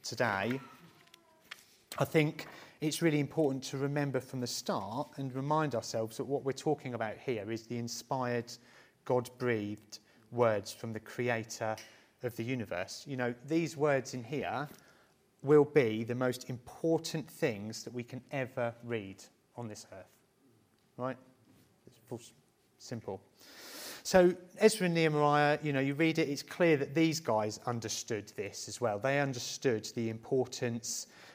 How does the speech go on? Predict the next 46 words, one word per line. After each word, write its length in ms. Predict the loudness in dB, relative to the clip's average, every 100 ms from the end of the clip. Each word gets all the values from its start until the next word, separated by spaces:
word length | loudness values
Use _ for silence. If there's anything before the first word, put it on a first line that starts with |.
| -4
of 200 | -4 -2
cherishing 680 | -4 2 4 4 2 0 2
God's 340 | 2 2 0
word, 480 | 2 2 2 -2 -4 -12 -20 -6
and, 240 | -2 0 0
and 100 | -2
the 60 | -2
same 340 | -2 0 0
needs 140 | -2 -2
to 80 |
go 160 | 0 0
for 160 | 0 -4
us 120 | -4
today. 440 | -4 -2 -2 -4 -8 _ _ _ _ _ _ _ -6
A 60 | 0
book 240 | 2 6
I 40 | 6
was 180 | 6
reading 440 | 4 4 4 2 0 -10 -20 -20 -6
on, 300 | 0 2 0 -2
um, 200 | -4 -2
Ezra 260 | -4 -2 -4
and 80 |
Nehemiah, 380 | 0 0 2 2
one 160 | 2 0
of 80 | -2
the 60 |
chapter, 640 | -4 -4 -6 -6 -8 -6 -6 -10 _
chapters 420 | -6 -6 -4 -6 -6
in 120 | -6
it 120 | -6
is 120 | -8
titled, 640 | -6 -2 -2 0 -2 -2 -8 -20 -20 -20 -2
"God's 380 | 2 2 0 -4
Word 540 | 2 4 6 2 -2
Forms 720 | -8 2 4 4 2 -2 -6
His 260 | -4 -4 -4
People." 580 | -2 -4 0 2 2 -2 -20 _ -20 -20 -20 _ -20 -10 -2
And 80 |
that 120 | -2 0
kind 120 | -4
of 60 |
struck 340 | -2 0 0 0
me 100 | -4
as 100 | -4
quite 320 | -2 0 0